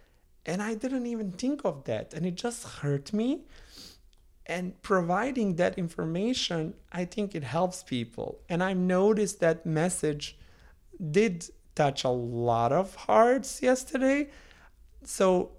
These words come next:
those are some of the forms of activism I'm doing. I'm not with a sign on the street. I don't do that type of activism. I am all for it, and I think it's very beneficial as well.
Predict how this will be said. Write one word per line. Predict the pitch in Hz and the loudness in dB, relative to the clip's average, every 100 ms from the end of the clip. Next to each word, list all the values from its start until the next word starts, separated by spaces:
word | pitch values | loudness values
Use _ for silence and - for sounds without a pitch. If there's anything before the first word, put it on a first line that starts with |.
| - | 2
those | 214 226 226 | 6 6 6
are | 214 | 4
some | - 208 180 | 2 0 0
of | 165 170 | 0 -2
the | |
forms | 147 - 160 160 165 | -6 0 2 2 0
of | - - | -4 -4
activism | - 151 - 147 135 139 123 143 | -4 -4 -4 -4 -4 -4 -6 -6
I'm | 143 135 131 | -6 -4 -4
doing. | 127 117 120 185 - - - - - | -6 -6 -10 -14 -18 -20 -20 -8 -2
I'm | 208 202 | 0 2
not | 202 196 190 175 - - - | 4 4 4 0 -14 -14 -2
with | 156 151 | 0 2
a | |
sign | 147 - 147 135 143 - | 0 2 2 2 0 -2
on | 143 135 | -2 0
the | 131 | -2
street. | - - 131 131 - - - - - _ - | -4 -4 -2 0 -4 -8 -14 -18 -20 _ -2
I | 147 151 - - | 0 0 -4 0
don't | 151 143 139 127 | 2 2 0 0
do | 131 120 117 | 0 0 2
that | 123 127 - | 2 2 0
type | 170 180 - | 0 0 -4
of | - | -2
activism. | 202 202 - 208 214 226 214 - - | 0 0 2 4 4 4 0 -4 0
I | 151 143 | 2 2
am | 131 - | -2 0
all | 135 151 | 2 2
for | - 175 170 | 2 4 4
it, | 190 190 | 2 0
and | 139 | -2
I | 127 | -2
think | 127 135 123 - | -2 -2 -2 -8
it's | - 135 - | -6 -6 -6
very | 139 131 127 143 | 0 2 4 2
beneficial | 135 135 123 135 - 160 | -2 -2 -2 -2 -2 -2
as | 147 139 | -2 -2
well. | 139 247 - | 0 0 -2